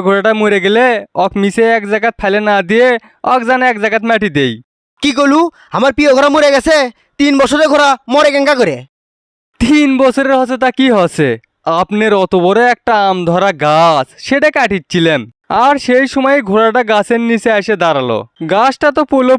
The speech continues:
Speaker 1: পলোই, ওই ঘোড়ার উপরেই পলো, আর বাসে।
Speaker 2: এই জঙ্গলে, এই আম গাছ কাটছিল কৃষক?
Speaker 1: কি আর কর্ম হুজুর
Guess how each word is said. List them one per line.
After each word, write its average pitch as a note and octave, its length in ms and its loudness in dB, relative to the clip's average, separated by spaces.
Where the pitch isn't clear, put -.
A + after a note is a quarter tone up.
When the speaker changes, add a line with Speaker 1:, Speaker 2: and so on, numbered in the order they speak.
Speaker 1:
পলোই, G#3 340 2
ওই D4 180 2
ঘোড়ার G#3 360 2
উপরেই A#3 340 0
পলো, E3+ 300 2
আর A3+ 100 2
বাসে। F#3 380 0
Speaker 2:
এই F#4+ 160 2
জঙ্গলে, C4+ 300 2
এই E4+ 60 -2
আম D4 160 0
গাছ E4 120 -2
কাটছিল D4+ 360 0
কৃষক? G#3 240 -2
Speaker 1:
কি C4 200 2
আর C4 220 2
কর্ম A#3 220 2
হুজুর G#3 240 -2